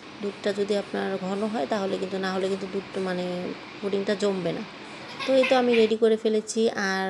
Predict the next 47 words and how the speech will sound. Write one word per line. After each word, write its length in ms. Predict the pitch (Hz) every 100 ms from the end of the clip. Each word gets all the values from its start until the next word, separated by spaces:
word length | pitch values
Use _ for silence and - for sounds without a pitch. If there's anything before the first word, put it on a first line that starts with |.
| 190
আহ, 440 | 190 185 180 180 -
fry 180 | 208 208
প্যানে 260 | 208 208 196
যেরকম 360 | 202 196 202
as 160 | 202 190
usual 360 | 196 196 196
গরম 260 | 190 190 190
পানি 260 | 196 196 196 185
দিয়ে 280 | 190 202
আমি 160 | 214 190
একটু 240 | 185 -
just 220 | 196 208 - -
নিচে 260 | 202 - 208
একটা 200 | - 214
কাপড় 340 | 220 220 247
দিয়ে 200 | 220 220
নিয়েছি, 300 | 196 190 226
সাদা 300 | 220 196 190
কাপড়। 340 | 190 196 247 - - - - - - -
এতে 200 | 226 240
কি 180 | 233 269
হয়, 260 | 311 233
আহ, 340 | 185 180 180 185
নিচে 340 | 202 196 214 208
পুডিংয়ের 320 | 208 214 214
গায়ে 300 | 190 190 196 196
কোনো 220 | 208 208
সেরকম 460 | 196 202 202 202 185
ভা-, 300 | 180 180 180
বা-, 280 | 170 -
মানে 340 | 180 185 180 175 - - - -
ই 140 | 220
হয় 180 | 208 190
না, 120 | 170
মানে 260 | 175 180 185
ভেঙে 340 | 175 208 233
যায় 200 | 220 190
না। 100 | 175
অনেক 140 | 185 190 -
সময় 140 | 208
আছে 180 | 202 208 202
পুডিংয়ের 280 | 208 208 202
নিচটা 320 | 202 190 208
কিন্তু 220 | 208 208
ভেঙে 320 | 185 196 196 190
বের 200 | 185 175
হয়, 240 | 180 180